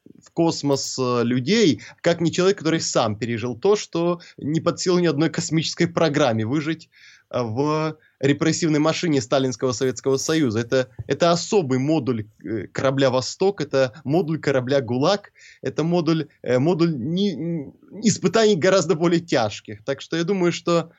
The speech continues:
в некотором роде, если уж Гагарин там герой, то Королев тоже в своем роде герой. И, и его, его сами избиения,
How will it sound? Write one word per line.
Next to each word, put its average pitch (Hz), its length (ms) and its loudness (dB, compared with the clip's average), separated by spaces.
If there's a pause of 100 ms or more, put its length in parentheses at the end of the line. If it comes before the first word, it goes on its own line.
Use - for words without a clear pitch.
(200)
в 113 80 -4
некотором 170 420 0
роде, 185 280 4
если 165 360 -2
уж 147 180 -2
Гагарин 151 580 0
там 117 240 -2
герой, 127 360 0
то 160 140 -6
Королев 170 400 0
тоже 117 260 0
в 104 60 -8
своем 120 260 -2
роде 127 260 2
герой. 110 520 0 (420)
И, 123 640 2 (520)
и 180 60 2
его, 160 720 4 (360)
его 151 280 2
сами 117 560 -2 (760)
избиения, 180 840 0